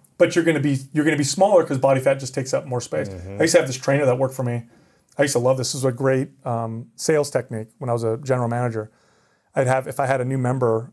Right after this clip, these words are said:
Speaker 1: especially a, a, a woman who, you know, was apprehensive to lifting weights, I would invite my, this trainer that worked for me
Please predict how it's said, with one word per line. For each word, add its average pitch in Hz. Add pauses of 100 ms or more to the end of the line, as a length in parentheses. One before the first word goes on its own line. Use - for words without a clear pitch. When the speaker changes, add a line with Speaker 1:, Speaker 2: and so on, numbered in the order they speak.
Speaker 1:
especially 131
a, 117
a, -
a 143
woman 127
who, 123 (160)
you 143
know, 120
was 117
apprehensive 123
to -
lifting 120
weights, 120 (840)
I 127
would 123
invite 127 (180)
my, 123
this 123
trainer 196
that 135
worked 131
for -
me 113